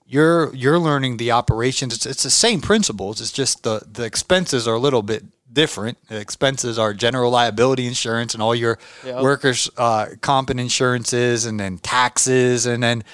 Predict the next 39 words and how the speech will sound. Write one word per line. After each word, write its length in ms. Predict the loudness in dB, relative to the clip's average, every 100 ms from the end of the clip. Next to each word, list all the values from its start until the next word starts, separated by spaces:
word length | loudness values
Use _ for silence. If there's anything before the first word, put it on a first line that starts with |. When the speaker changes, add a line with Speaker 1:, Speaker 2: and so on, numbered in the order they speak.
| -20 -20 -12
Speaker 1:
you 120 | -6
know, 160 | -2 -2 -6 _
um, 380 | -2 0 0 -4
all 320 | 2 4 4 2
the 120 | 0
various, 760 | 0 0 0 0 -2 -4 -8 _
uh, 300 | -10 -6 -8 -10
equipment 760 | -14 -6 -4 -4 -4 -6 -6 -2 0
purchases 720 | 0 -2 -4 -4 -2 -2 -2
and 80 | -8
equipment 480 | -6 -6 -6 -12 -14
repairs. 720 | -6 0 2 4 4 2 -2
And 120 | -6
then, 280 | -4 -4 -6 -14 -20 -20 _
you 120 | -8
know, 120 | -6
the 100 | -4
biggest 360 | 0 0 0 -4
expense 480 | -10 -4 -4 -4 -6
in 60 |
any 160 | -4 -4
business 460 | -4 -6 -8 -10
is 160 | -10 -10
the 120 | -10
employees, 720 | -12 -2 2 2 0 -6 -8 -8
uh, 40 | -6
Speaker 2:
Yep, 80 | -2
Speaker 1:
out 140 | -2
of 60 | 0
that. 60 | -2
Speaker 2:
labor. 420 | -2 -6 -8 -12 _
Speaker 1:
Yeah, 200 | -8 -6
the, 120 | -6
the, 180 | -8 -8
the 140 | -6 -4
Speaker 2:
Yep. 80 | 2
Speaker 1:
labor 400 | 4 4 2 0
is 180 | -4 -6
the, 200 | -6 -6